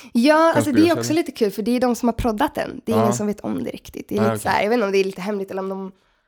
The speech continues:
Speaker 1: eh, bara inte står för den. Grejen var att de hade gjort den prodden för typ tre år sedan.
Speaker 2: Ja.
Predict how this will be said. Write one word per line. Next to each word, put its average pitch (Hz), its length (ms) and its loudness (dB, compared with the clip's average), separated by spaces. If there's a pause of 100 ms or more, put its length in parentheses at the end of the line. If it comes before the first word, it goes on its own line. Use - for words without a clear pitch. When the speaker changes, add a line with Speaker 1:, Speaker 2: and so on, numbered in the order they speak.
(360)
Speaker 1:
eh, - 240 -14 (240)
bara 190 160 0
inte 185 180 -8
står 208 360 -2
för 208 140 -10
den. 214 400 -6 (100)
Grejen 226 200 2
var 208 60 4
att 202 60 -6
de 233 120 2
hade 220 160 2
gjort 247 200 -2
den 208 120 -2
prodden 196 320 -4
för 190 80 -12
typ - 160 -16
tre 214 240 -8
år - 120 -8
sedan. - 280 -8 (260)
Speaker 2:
Ja. 104 240 -6